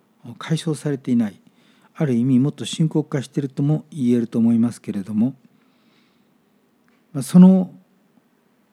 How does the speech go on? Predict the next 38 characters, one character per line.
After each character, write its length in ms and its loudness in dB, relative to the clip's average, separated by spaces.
激 280 -6
烈 260 2
な 360 0
繁 380 -2
栄 180 0
が 320 -2
そ 200 -8
の 120 0
年 280 -6
の 140 -2
裁 320 -6
判 280 -4
員 360 -4
出 240 -14
頭 220 -4
者 160 -6
の 120 -4
数 360 -8
を、 260 -6
お、 40 -14
減 100 -6
ら 140 -4
し 160 -16
た 120 -10
と 160 -20
い 140 -4
う 80 -2
こ 140 -2
と 100 -6
に 120 0
な 120 -4
っ 40 -12
た 160 -8
と 120 -12
思 160 -6
い 60 -10
ま 160 -12
す。 200 -20